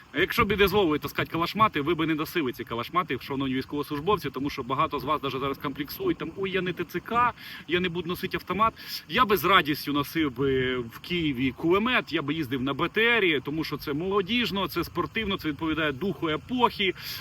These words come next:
Е, оцей от скрізь гар цієї соляри, е, люди розуміють, що це насправді от, е, дух цього часу відчувають. Оце ця хрень, цивільні машини, розслаблені булки, без аптечки. Я, бачите, завжди з собою таскаю цю аптечку.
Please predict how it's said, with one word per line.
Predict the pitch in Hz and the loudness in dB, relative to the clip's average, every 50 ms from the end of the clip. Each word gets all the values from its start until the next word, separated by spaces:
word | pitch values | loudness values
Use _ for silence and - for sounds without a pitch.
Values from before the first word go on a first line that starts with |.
| - - - | -12 -10 -6
Е, | 123 131 131 135 135 135 135 143 | -2 0 0 2 2 2 2 2
оцей | 143 143 156 143 - 196 190 | 2 0 -2 0 2 2 2
от | 175 156 | 2 0
скрізь | - - 175 185 160 135 | -2 -2 -2 -2 -2 0
гар | 131 160 180 - 165 | 4 6 6 6 4
цієї | - - 160 165 165 165 147 | 0 -2 0 2 2 2 2
соляри, | - - 160 151 156 175 190 196 202 196 185 175 156 139 - - - - - - | 0 -2 0 0 2 4 4 6 6 6 4 2 0 -2 -4 -10 -18 -16 -10 -6
е, | 127 131 131 131 131 | -4 -4 -2 -2 0
люди | 147 170 185 165 156 165 | 2 2 2 4 2 2
розуміють, | 165 156 139 147 160 170 175 170 165 151 135 120 | 2 0 0 0 0 0 2 2 2 2 2 0
що | - 143 127 | -2 -6 -6
це | - 143 | -4 -2
насправді | 156 139 - - 156 156 151 143 123 120 135 | -2 -2 -2 0 0 0 0 0 0 -2 0
от, | 139 135 127 - - | 0 0 -2 -4 -4
е, | 127 123 127 127 127 123 - - - - - - | -4 -4 -4 -4 -4 -6 -8 -12 -16 -18 -14 -10
дух | 120 117 202 214 180 - | -6 -4 -2 -4 -2 -2
цього | - 185 156 175 | -2 -2 0 -2
часу | - - 170 147 123 - 127 117 | -2 0 0 0 0 -2 -4 -6
відчувають. | 113 107 - 127 113 113 107 101 107 151 | -6 -6 -6 -4 -4 -2 -2 -2 -2 -2
Оце | 180 214 233 214 | 0 0 0 2
ця | 202 214 | 0 0
хрень, | 185 - 202 226 247 220 196 | 0 0 2 2 2 2 2
цивільні | - 165 165 190 190 180 170 | -2 -2 -2 -2 -2 0 0
машини, | 165 165 165 - - - 254 262 262 226 220 196 165 - - - - - - - | 0 0 -2 -2 0 2 2 4 4 4 2 2 0 -2 -6 -14 -16 -16 -10 -6
розслаблені | 123 135 165 165 - 190 190 185 165 160 175 170 175 170 | -2 -2 -2 0 4 4 4 4 4 4 2 2 2 -2
булки, | 165 165 233 254 254 247 233 - - - 190 175 | -2 0 2 4 4 4 2 0 0 0 2 2
без | 156 139 165 151 170 | 2 2 2 2 2
аптечки. | 160 - - 233 233 220 - - - 175 | -2 0 2 4 4 4 2 0 0 2
Я, | 180 202 180 | 2 2 2
бачите, | 156 147 180 175 - - 160 147 | 2 2 0 0 -2 -4 -4 -2
завжди | 127 165 160 151 185 | -2 -2 -2 -2 -4
з | - | -4
собою | - 156 143 147 143 | -4 -4 -4 -4 -4
таскаю | 147 143 - - 165 151 139 | -4 -6 -2 -2 0 0 0
цю | - 156 156 | 0 -2 -4
аптечку. | 151 - - 269 269 254 - - 233 196 | -4 -2 -2 0 0 0 0 -2 -2 -4